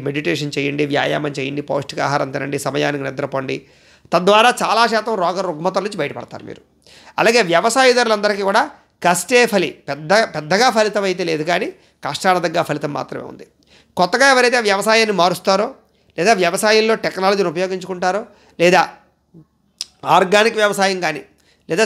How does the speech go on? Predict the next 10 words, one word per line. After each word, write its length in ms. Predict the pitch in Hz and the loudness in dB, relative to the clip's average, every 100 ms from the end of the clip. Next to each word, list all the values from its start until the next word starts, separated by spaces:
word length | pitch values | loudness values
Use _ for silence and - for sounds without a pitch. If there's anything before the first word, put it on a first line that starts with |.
| 214 | 2
సేంద్రియపరమైనటువంటి 920 | 170 202 226 226 208 208 214 202 190 | 0 4 4 4 2 0 0 -2 -2
వ్యవసాయం 320 | 170 170 190 180 | -2 -2 -4 -4
కానీ 120 | 175 165 | -6 -4
చేస్తారో 260 | 160 180 160 | -4 -2 -2
వాళ్ళందరికీ 380 | 147 135 156 151 | -4 -6 -6 -2
కూడా 120 | 170 247 - _ _ _ 139 | 0 0 -4 _ _ _ -6
ధనలాభము, 560 | 147 208 220 214 214 240 190 | 0 2 4 4 0 0 -2
లబ్ధి 220 | 160 202 | 0 0
కనపడుతోంది. 480 | 190 170 175 185 190 | 0 -2 -2 -4 -4
ఈ 20 | - | -4